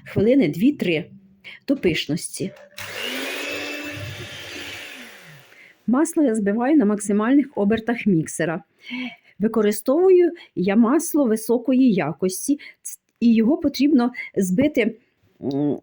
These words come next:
обов'язково до пишності, е, і до побіління. Це дуже важливо. М-, масло повинно бути добре збите. Тепер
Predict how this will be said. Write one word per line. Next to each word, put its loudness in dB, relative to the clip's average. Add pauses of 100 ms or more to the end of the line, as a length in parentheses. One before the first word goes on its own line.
(140)
обов'язково 2
до 2
пишності, 0 (200)
е, 2 (420)
і 4
до 4
побіління. 4
Це -2
дуже 2
важливо. 2 (380)
М-, -8 (160)
масло 2
повинно 2 (200)
бути 0 (1000)
добре 4
збите. -2 (560)
Тепер -2